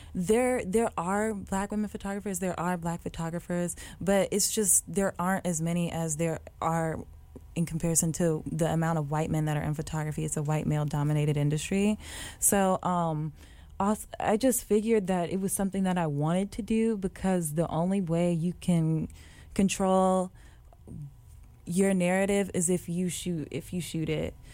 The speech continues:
Given the media, media controls a lot of what we think of people. So when you have only oh so many black photographers, only so many black queer women photographers out there, then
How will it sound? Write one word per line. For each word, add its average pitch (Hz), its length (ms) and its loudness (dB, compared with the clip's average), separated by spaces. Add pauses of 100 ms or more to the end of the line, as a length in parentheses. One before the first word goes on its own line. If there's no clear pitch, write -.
(300)
Given 214 240 4
the 202 80 0
media, 190 460 0
media 175 580 -2
controls 165 520 -2
a 165 60 -2
lot 151 380 -2
of 147 160 -6
what 156 140 -2
we 160 140 -2
think 156 280 -4
of 190 100 -8
people. 240 500 -4 (220)
So 202 300 2
when 196 260 2
you 214 140 0
have 202 420 0 (680)
only 202 320 4
oh 185 140 2
so 185 220 0
many 180 320 2
black 165 340 0 (100)
photographers, 165 800 -2
only 170 320 2
so 170 240 2
many 175 380 2 (200)
black 170 320 0
queer 170 440 2
women 170 420 2
photographers 160 680 -2
out 175 260 0
there, 156 240 0
then 165 560 2